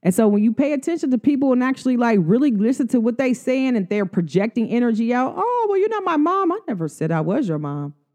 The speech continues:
Not one time. So what I do, direct that energy, guys. Um, ain't me, you grown. So what is it that you want? What we keep having, "What is it that you want?"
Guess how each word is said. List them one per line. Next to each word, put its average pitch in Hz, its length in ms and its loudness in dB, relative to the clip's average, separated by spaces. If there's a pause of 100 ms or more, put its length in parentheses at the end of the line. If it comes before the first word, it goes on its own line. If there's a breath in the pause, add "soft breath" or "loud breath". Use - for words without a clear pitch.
(460)
Not 202 160 -4
one 202 180 -2
time. 240 440 -2 (640)
So 220 160 0
what 208 160 0
I 226 100 0
do, 160 400 -4
direct 160 400 -2
that 175 160 0
energy, 202 320 2
guys. 156 420 0
Um, 175 460 -2 (480)
ain't 311 160 -4
me, 330 160 -4
you 330 140 2
grown. 339 440 0 (840)
So 294 160 2
what 370 160 0
is 370 100 -2
it 330 120 -4
that 349 120 -4
you 320 100 2
want? 330 460 -2 (1600)
What 254 160 0
we 349 100 -2
keep 370 220 -4
having, 339 260 -2 (360 soft breath)
"What 320 300 0
is 339 360 0
it 247 180 0
that 302 300 0
you 294 80 2
want?" 339 840 -2